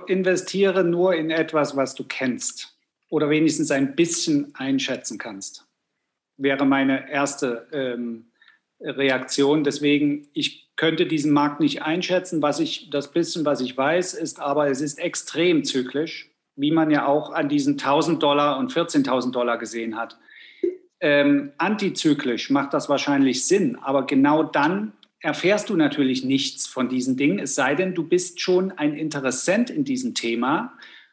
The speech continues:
dann wirst du natürlich diese Branche sehr genau beobachten und wirst natürlich auch früh genug einsteigen, bevor diese Frachtpreise so in den Himmel schießen. Dasselbe, äh, ähm,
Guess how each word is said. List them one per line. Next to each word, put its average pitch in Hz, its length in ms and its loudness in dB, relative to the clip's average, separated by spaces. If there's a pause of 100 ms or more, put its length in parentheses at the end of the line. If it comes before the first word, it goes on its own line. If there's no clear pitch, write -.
dann 131 200 0
wirst 185 240 2
du 208 60 0
natürlich 175 420 0
diese 143 220 0
Branche 180 540 0
sehr 165 260 2
genau 165 640 2
beobachten 180 880 0
und 151 180 -2
wirst 165 280 0
natürlich 165 520 0
auch 139 160 2
früh 240 380 2
genug 254 380 4
einsteigen, 147 640 2
bevor 220 600 2
diese 131 280 0
Frachtpreise 123 840 -2
so 127 240 -2
in 120 80 -2
den 113 140 -2
Himmel 113 280 -2
schießen. 110 520 -8 (880)
Dasselbe, 202 760 0
äh, 180 640 2
ähm, 175 180 -4